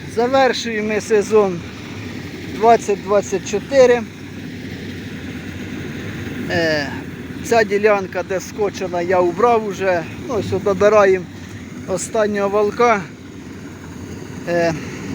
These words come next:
людей не знімаю, просять, щоб не знімати. Ну, це таке. Як, е, ну, як молотили, ну,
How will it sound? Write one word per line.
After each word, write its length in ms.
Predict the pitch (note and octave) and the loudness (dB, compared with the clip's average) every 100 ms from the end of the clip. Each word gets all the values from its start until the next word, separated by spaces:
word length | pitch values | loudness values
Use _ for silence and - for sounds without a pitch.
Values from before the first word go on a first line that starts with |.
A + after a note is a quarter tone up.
| D#3 | -2
людей 320 | G#3+ G#3+ A#3 | 2 6 6
не 140 | G#3+ G3+ | 6 0
знімаю, 540 | F#3+ A3+ C4+ C4+ B3 | -2 -4 -2 0 -2
просять, 440 | G#3 A#3 A3 G#3+ - | 2 2 2 0 -4
щоб 200 | G#3 A3 | -4 -2
не 140 | G3+ | -4
знімати. 580 | F3 G3 G3+ F#3+ F3+ F3+ | -4 -2 0 0 0 -2
Ну, 160 | A3+ F#3 | -2 -2
це 120 | - F3+ | 0 0
таке. 380 | F3 E3+ E3 C#3+ - - - - - - - - G2 - - - - - - - - - - - - - - - - - - - - - - F#3 | 0 0 0 -2 -6 -10 -10 -10 -10 -8 -8 -6 -6 -4 -2 -2 -4 -6 -6 -6 -6 -4 -4 -4 -6 -6 -6 -6 -8 -8 -8 -8 -8 -8 -6 0
Як, 220 | C4 A#3+ | 2 2
е, 880 | - - - - - - - - - - - - - - F#2+ F#2+ - - - - - - - - | -4 -8 -10 -12 -10 -10 -8 -8 -6 -8 -8 -8 -8 -8 -8 -8 -8 -8 -8 -8 -8 -8 -8 -6
ну, 100 | C4 | -2
як 260 | C4+ C4+ A3 | 2 2 2
молотили, 680 | A3+ B3+ B3+ B3+ C4+ B3+ A#3 | -2 2 2 2 0 2 2
ну, 60 | A3+ | 0